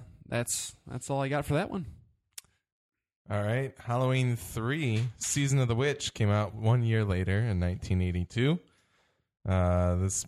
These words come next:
Speaker 2: one stars Tom Atkins, and, uh, director is Tommy Lee Wallace. The I M D B synopsis says, "A large Halloween mask-making company has plans to kill millions of American children's,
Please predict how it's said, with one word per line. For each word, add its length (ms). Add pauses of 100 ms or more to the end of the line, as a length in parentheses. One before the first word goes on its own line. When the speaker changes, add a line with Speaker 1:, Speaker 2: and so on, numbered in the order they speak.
Speaker 2:
one 200
stars 560
Tom 340
Atkins, 720 (540)
and, 300
uh, 200
director 420
is 100
Tommy 440
Lee 220
Wallace. 640 (520)
The 220
I 120
M 80
D 100
B 100
synopsis 520
says, 220
"A 80
large 320
Halloween 540
mask-making 640
company 420
has 220
plans 340
to 80
kill 260
millions 460
of 80
American 440
children's, 600